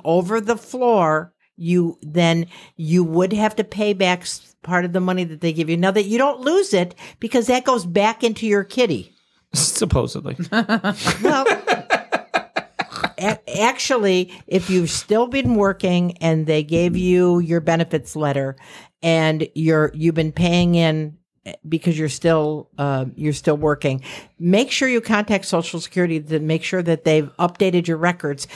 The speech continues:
Speaker 1: Because I just had somebody the other day that got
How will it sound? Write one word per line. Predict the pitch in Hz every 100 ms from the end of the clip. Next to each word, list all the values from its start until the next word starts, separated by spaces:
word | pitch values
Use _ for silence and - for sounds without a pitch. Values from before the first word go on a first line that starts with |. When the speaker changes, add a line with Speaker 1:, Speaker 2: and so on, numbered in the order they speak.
| - -
Speaker 1:
Because | 190 202
I | 202
just | 214 214
had | 208 190
somebody | 208 202 208
the | 196 196
other | 190
day | 190 208
that | 180 175
got | 185 175 175